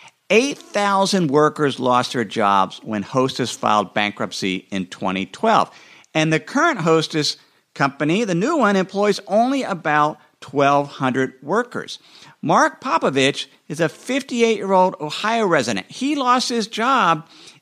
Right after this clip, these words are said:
in the Hostess bankruptcy. He was earning upwards of twenty dollars an hour making Twinkies. He didn't get rehired when Hostess restructured, and he has bounced between jobs since then, most recently driving a forklift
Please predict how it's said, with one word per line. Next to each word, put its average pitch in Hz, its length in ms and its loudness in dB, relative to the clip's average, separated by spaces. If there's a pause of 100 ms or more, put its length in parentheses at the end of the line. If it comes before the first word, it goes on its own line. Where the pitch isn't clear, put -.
in 220 220 4
the 247 120 4
Hostess 208 380 0
bankruptcy. 185 600 -2
He 139 100 -2
was 185 120 -2
earning 196 320 0 (260)
upwards 247 340 0
of 175 120 -4
twenty 240 380 -2
dollars 202 340 2
an 190 140 -6
hour 185 300 0
making 165 380 -4
Twinkies. 160 560 -4 (420)
He 156 120 -2
didn't 233 200 4
get 220 140 2
rehired 220 560 -2 (280)
when 156 160 0
Hostess 185 500 0
restructured, 180 640 -2 (220)
and 143 120 -2
he 269 160 4
has 240 160 2
bounced 180 460 0
between 254 360 -2
jobs 143 360 0
since 330 260 -4
then, 117 200 -2 (300)
most 269 460 0
recently 196 400 0
driving 156 560 -2
a 156 100 0
forklift 147 680 0